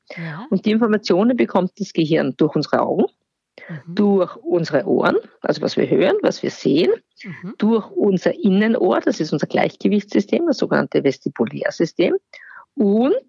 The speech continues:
Speaker 2: durch ganz, ganz viele Rezeptoren, die wir im Körper haben.
Speaker 1: Mhm.
Speaker 2: Also wir haben im, im Körper Rezeptoren in der Haut. Wenn man sich die Ha-, wenn man die Haut berührt, spürt man sofort, dass da ein Druck ist.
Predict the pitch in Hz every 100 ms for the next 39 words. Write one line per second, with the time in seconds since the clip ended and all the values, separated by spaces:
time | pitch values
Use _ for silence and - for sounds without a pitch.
0 | - - _ 185 185 - - - - -
1 | - - - - 220 233 - 208 202 190
2 | - 196 - 165 175 185 147 139 131 147
3 | - 135 135 143 139 - - 190 170 165
4 | 165 175 202 202 - 196 196 - 196 190
5 | - 226 190 196 220 - 175 180 202 220
6 | - - 180 175 147 180 190 151 160 170
7 | - 160 - 175 165 170 - 151 151 -
8 | 190 165 175 - - 170 165 170 - 165
9 | - _ - - 151 - 190 - - 135